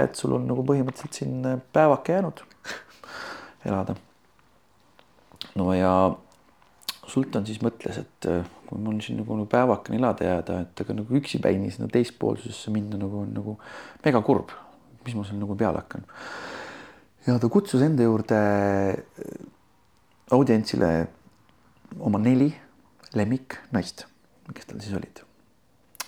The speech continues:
Kõige esimesena tuli siis kõige noorem. Ja ta ütles sellele naisele, et on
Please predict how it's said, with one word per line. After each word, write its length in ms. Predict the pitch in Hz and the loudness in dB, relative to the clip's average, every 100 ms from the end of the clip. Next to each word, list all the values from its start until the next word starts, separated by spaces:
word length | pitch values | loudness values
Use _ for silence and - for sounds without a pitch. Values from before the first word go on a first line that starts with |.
| - | -2
Kõige 220 | 120 123 | 2 2
esimesena 340 | 120 107 107 | 0 -4 -4
tuli 160 | 101 104 | -6 -8
siis 120 | - | -4
kõige 160 | 110 - | -4 -2
noorem. 300 | 101 101 - - _ _ _ _ _ _ | -2 -4 -8 -12 _ _ _ _ _ _
Ja 160 | 98 92 | -6 -4
ta 80 | 98 | -4
ütles 300 | 117 - - - | -6 -6 -10 -6
sellele 580 | - - - 117 - 120 | -6 -4 -4 -6 -8 -4
naisele, 380 | 131 131 - - | -4 -4 -6 -6
et 140 | - 113 | -8 -8
on 140 | 113 | -6